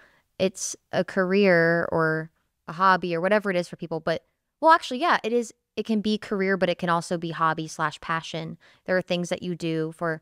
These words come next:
like, maybe you're filming on a commercial set or you're filming for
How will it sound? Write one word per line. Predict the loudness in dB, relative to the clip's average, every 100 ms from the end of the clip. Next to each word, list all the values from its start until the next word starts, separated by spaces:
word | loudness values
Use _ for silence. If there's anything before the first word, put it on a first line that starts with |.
| -12 _
like, | -10 -6
maybe | -6 -6
you're | -6 -6 -6 -8 -12 _ _
filming | -8 -6 -6
on | -6
a | -8
commercial | -8 -8 -8 -10
set | -10 -6 -4 -4
or | -6
you're | -8 -8
filming | -8 -8 -6 -8 -10 -16 _ _
for | -4 -2 -2 -4